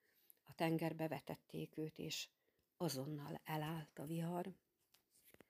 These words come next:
Így látszólag Jónás elveszett, a hajó és a hajósok megmenekültek, de mégsem ez történt.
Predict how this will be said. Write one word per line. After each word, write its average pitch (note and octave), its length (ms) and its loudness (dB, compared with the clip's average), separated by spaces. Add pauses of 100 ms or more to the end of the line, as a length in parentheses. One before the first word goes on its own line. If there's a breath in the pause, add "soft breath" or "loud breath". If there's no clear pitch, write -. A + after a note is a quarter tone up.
(640 soft breath)
Így C#4 160 12
látszólag A#3 640 12
Jónás G#3 380 8
elveszett, G#3+ 640 6
a E3+ 40 0
hajó E3 380 8
és D3+ 160 4
a D#3+ 60 2
hajósok D#3+ 480 2
megmenekültek, D#3+ 920 4
de A3 120 6
mégsem D#3+ 440 4
ez D#3+ 160 -2
történt. E3+ 680 -6